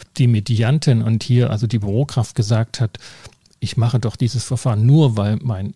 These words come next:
Chef mir das gesagt hat, aber persönlich sehe ich darin gar keinen Sinn und ich habe auch keine Lust, den Sinn danach zu suchen. Ich will lieber meine Arbeit machen und ich bin hier nur da, weil das mein Chef gesagt hat.“ Dann hätte ich auch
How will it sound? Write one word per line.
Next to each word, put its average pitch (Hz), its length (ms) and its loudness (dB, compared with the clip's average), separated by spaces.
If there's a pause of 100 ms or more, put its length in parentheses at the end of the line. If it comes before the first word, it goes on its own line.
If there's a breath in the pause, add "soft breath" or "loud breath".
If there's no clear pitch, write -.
Chef 143 320 -2
mir 113 140 2
das 101 180 -10
gesagt 127 480 -2
hat, 95 300 -6
aber - 220 -8
persönlich 143 760 -2
sehe 110 180 -6
ich 104 80 -10
darin 113 240 -4
gar 113 160 -4
keinen 110 300 -4
Sinn 117 260 0 (560 loud breath)
und 101 480 -8
ich 101 240 -8
habe 123 160 -6
auch 110 80 -10
keine 113 220 -2
Lust, 123 460 0 (440 loud breath)
den 113 220 0
Sinn 123 180 2
danach 110 300 0
zu 117 140 -4
suchen. 127 300 0
Ich 113 140 -6
will 127 80 2
lieber 123 160 0
meine 135 340 -2
Arbeit 127 280 0
machen 113 180 -2
und 120 60 -4
ich - 160 -8
bin 123 100 0
hier 110 160 -2
nur 151 240 0
da, 123 300 -2
weil 117 180 -2
das - 320 -8
mein 120 220 -4
Chef - 240 -6
gesagt 101 400 -12
hat.“ - 180 -14 (1000)
Dann 120 100 0
hätte 123 220 0
ich - 260 -10
auch 131 340 -2